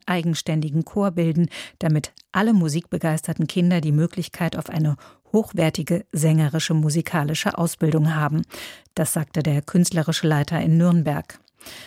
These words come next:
Geschlechtergetrennte Chöre hatten in den letzten Jahren immer wieder für Kritik gesorgt, weil sie als diskriminierend empfunden wurden.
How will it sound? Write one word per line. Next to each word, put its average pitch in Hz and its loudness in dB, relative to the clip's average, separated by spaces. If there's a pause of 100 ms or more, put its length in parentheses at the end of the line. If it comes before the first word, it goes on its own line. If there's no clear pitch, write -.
(220)
Geschlechtergetrennte 214 2
Chöre 185 0
hatten 202 0
in 185 6
den 175 4
letzten 175 0
Jahren 170 2
immer 165 0
wieder 156 -2
für 156 -6
Kritik - -6
gesorgt, 156 -2
weil 175 0
sie 180 -4
als 175 -4
diskriminierend 196 2
empfunden 147 -2
wurden. 156 -2